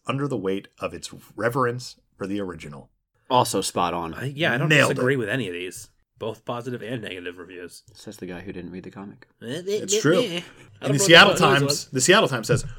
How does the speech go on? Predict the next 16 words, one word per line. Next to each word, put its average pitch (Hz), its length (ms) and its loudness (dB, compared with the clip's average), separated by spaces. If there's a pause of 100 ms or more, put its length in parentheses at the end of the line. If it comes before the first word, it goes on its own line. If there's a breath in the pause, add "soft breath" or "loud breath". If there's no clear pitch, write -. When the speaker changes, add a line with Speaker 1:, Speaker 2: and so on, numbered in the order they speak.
(120)
Speaker 1:
"Watchmen 160 440 4
plays 139 380 0
as 107 240 -4
if 123 140 -4
the 120 80 -6
filmmakers 156 800 -4
were 104 120 0
afraid 135 440 -2
to - 80 -12
make 104 240 -6
their 110 180 -6
own 107 240 -6
mark. 87 400 -14 (320)
It's - 140 -4
a - 40 -6
transliteration 135 1200 -4